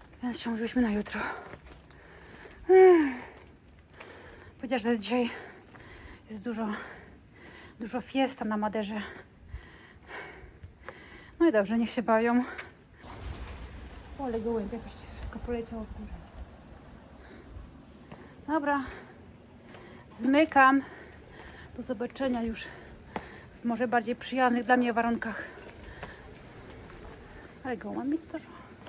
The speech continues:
Dobra, na razie. Ciao. Dotarłam.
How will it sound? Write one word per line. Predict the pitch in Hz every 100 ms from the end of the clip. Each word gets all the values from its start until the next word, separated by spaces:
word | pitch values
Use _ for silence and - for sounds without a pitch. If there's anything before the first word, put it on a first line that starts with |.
| - - - - - - - - -
Dobra, | - 190
na | 185
razie. | - - - - - - - -
Ciao. | - - - - - - - - - - - - 254
Dotarłam. | 254 262 294 285 247 233 247